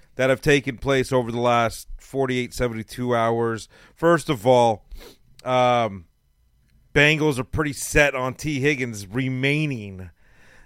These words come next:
there in Cincinnati. Uh, I guess my hopes, uh,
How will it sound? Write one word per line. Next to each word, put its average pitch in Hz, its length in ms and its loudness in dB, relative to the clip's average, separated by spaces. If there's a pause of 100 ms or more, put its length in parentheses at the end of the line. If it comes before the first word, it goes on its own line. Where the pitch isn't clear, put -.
there 117 520 4
in 139 260 -4
Cincinnati. 127 1000 -2 (480)
Uh, 110 60 -6
I 113 240 -2
guess 131 240 -4
my 131 160 -2
hopes, 131 640 -4
uh, 120 280 -4